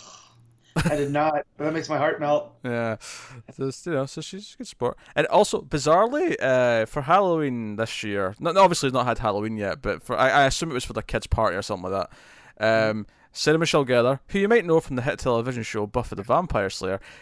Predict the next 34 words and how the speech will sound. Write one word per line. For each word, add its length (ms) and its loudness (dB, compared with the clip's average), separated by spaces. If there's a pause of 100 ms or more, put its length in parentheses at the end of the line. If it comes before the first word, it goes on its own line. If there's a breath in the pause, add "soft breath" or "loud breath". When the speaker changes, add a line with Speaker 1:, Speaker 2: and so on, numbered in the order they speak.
(140)
Speaker 2:
uh, 280 2 (320 soft breath)
she 360 0
dressed 360 2
as 120 -6
Raven, 520 0 (560)
which 160 -2
I 20 -6
thought, 260 0
"Oh, 180 4
that's, 120 2
Speaker 1:
Oh. 240 2
Speaker 2:
that's 120 -10
kinda 180 -10
cool. 400 2 (200)
D 140 -2
C 220 -4
related." 480 -2
Speaker 1:
Who 160 -2
did, 200 -2 (120)
who 160 2
did 100 2
her 140 2
husband? 540 -2
Was 200 -8
there 140 -4
a 40 -4
picture? 560 -2 (200)
Speaker 2:
Yeah, 260 8
it 40 6
was 100 4
both 340 4
of 80 0
them, 300 4
and 160 -2